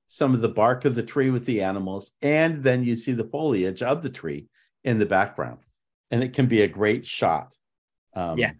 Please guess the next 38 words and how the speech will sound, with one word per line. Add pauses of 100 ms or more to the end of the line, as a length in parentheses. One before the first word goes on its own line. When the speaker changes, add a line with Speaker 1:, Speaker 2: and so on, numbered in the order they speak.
(120)
Speaker 2:
absolutely. (840)
Speaker 1:
to
compose,
Speaker 2:
And
Speaker 1:
so.
Speaker 2:
they
do
such
a
great
job
of (800)
letting
you
get
around
the
Tree
of
Life.
So
it,
it,
it's
not (280)
just, (340)
like, (1120)
Cinderella
Castle,
I
think
that
you
want,
generally
want
to
be